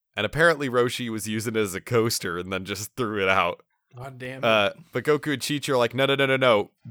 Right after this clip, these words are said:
Speaker 1: But does he have the blueprints for the fan in his archives?" So this is when we go to Roshi's, I'm gonna put some air quotes here,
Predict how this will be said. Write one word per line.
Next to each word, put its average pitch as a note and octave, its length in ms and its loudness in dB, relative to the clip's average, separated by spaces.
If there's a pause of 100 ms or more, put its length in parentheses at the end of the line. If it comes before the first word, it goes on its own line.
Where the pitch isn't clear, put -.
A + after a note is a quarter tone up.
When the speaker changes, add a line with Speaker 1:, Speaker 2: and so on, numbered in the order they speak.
Speaker 1:
But B2 140 -2
does B2+ 140 -2
he C#3 80 -2
have B2+ 120 2
the A#2 100 0
blueprints A#2+ 960 -4
for A2+ 160 -4
the F#2+ 100 -6
fan E2+ 640 0
in G2 140 -8
his G2+ 220 -10 (100)
archives?" G#2+ 1080 -2 (1040)
So - 160 -10
this C3 120 -4
is C3 80 -6
when C3+ 120 -2
we B2+ 100 -2
go A2+ 300 2
to A#2+ 140 -4
Roshi's, G#2+ 760 -4 (480)
I'm A#2 80 -2
gonna A2+ 120 0
put B2 240 -2
some G#2 220 -12
air A#2 180 -2
quotes A2 400 -2
here, G#2 300 -6